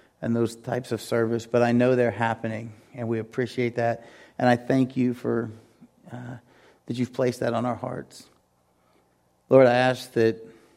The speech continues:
this week especially, we will remember to stop and to commit to prayer, that we will pray for one another in this room,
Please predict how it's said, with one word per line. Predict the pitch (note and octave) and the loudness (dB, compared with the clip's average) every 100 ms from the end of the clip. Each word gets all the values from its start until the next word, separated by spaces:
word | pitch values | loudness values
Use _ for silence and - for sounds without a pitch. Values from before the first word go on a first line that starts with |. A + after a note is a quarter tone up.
| _ | _
this | C3 B2 C3+ - | -4 2 2 2
week | C3 C#3 A#2 | -2 -2 -4
especially, | A#2 - B2 A#2 - A2+ A2 | -10 -2 -2 -2 -4 -4 0
we | B2 C3 | 2 2
will | A2+ B2 B2+ C3 C3 - - _ _ _ - | 2 2 2 0 -6 -20 -20 _ _ _ -16
remember | - A#2+ A2 A#2 B2 B2 B2 A#2 - - | -2 0 2 2 2 2 0 -6 -18 -12
to | - A#2 | -4 -4
stop | - B2+ B2 B2+ - - - _ _ _ _ _ _ _ _ _ | 0 2 2 2 -4 -20 -20 _ _ _ _ _ _ _ _ _
and | B2+ B2 | -4 -2
to | |
commit | A2+ A#2+ A#2+ C#3+ D#3+ - | -2 0 4 4 2 -2
to | D#3 | -6
prayer, | - B2 A2+ G#2+ - - _ _ _ _ _ _ _ _ _ _ _ _ - | -2 -2 -2 -4 -12 -20 _ _ _ _ _ _ _ _ _ _ _ _ -2
that | B2 | 4
we | D3 | 4
will | A#2+ | 4
pray | - D#3 D3+ | 4 6 6
for | D3+ C3 | 6 0
one | B2 C3+ | 2 0
another | C3+ C3+ C#3 | 2 2 4
in | C3+ | 4
this | C3 B2+ - | 4 0 -2
room, | A#2+ A2+ G#2+ | -2 0 -4